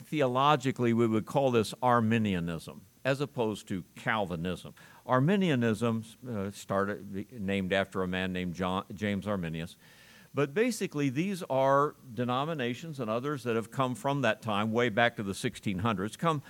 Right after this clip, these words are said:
from this time, that believe that if you have salvation, you can lose it.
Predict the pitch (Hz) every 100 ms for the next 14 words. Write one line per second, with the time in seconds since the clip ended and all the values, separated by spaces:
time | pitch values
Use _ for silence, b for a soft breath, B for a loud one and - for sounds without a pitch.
0 | B 170 202 151 - - 92 104 131 B
1 | B B B - 113 147 131 143 143 156
2 | 170 135 131 135 147 143 170 160 147 151
3 | 170 156 117 120 131 117 117 147 170 254
4 | 254 117 - -